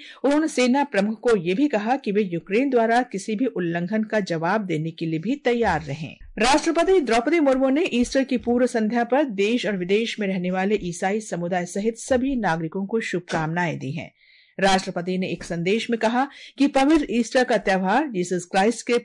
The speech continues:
पुनर्जीवित होने का प्रतीक है और निस्वार्थ प्रेम तथा सेवा का संदेश देता है।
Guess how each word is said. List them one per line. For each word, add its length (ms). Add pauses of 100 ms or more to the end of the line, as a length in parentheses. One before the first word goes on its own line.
पुनर्जीवित 680
होने 220
का 140
प्रतीक 540
है 160 (300)
और 80
निस्वार्थ 640
प्रेम 320
तथा 260
सेवा 420
का 140
संदेश 580
देता 240
है। 280